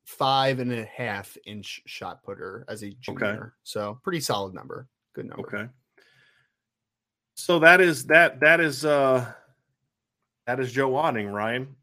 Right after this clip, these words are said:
Speaker 2: So
Speaker 1: Mm-hmm.
Speaker 2: let's talk specifically about the center position. I gave my opinion on it early. I wanna kinda get your thoughts on it now.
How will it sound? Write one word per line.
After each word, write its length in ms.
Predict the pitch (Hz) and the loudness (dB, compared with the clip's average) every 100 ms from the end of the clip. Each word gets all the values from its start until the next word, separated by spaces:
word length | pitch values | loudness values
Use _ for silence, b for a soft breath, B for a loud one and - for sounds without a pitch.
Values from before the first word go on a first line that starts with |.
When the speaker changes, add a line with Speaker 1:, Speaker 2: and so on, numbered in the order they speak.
| _ - | _ -10
Speaker 2:
So 460 | - 135 123 - - | 0 2 2 -2 -14
Speaker 1:
Mm-hmm. 200 | 107 131 - - | -14 -14 -16 -8
Speaker 2:
let's 260 | 147 160 - | -6 -6 0
talk 260 | 196 165 | 0 0
specifically 640 | - - 147 175 156 143 139 | -4 -8 -4 -4 -4 -2 -2
about 540 | 127 127 123 - _ | 2 2 2 -2 _
the 100 | 123 | -10
center 280 | - 127 113 | -6 -6 -6
position. 380 | - 110 98 117 | -6 -8 -6 -4
I 100 | 117 | -2
gave 240 | 123 120 | -2 -2
my 160 | 123 120 | -2 -2
opinion 400 | 117 123 117 113 | -2 -4 -4 -4
on 160 | 110 | -4
it 100 | 110 | -4
early. 380 | 110 110 110 113 b b b b b - | -4 -4 -4 -6 b b b b b -2
I 80 | |
wanna 200 | 123 123 | 0 0
kinda 280 | 120 135 120 | 0 -2 -2
get 160 | 110 117 | -2 -6
your 180 | 117 110 | -6 -4
thoughts 340 | 120 110 110 | 0 0 0
on 120 | 107 | -4
it 80 | 104 | -4
now. 400 | 113 110 107 | -2 0 0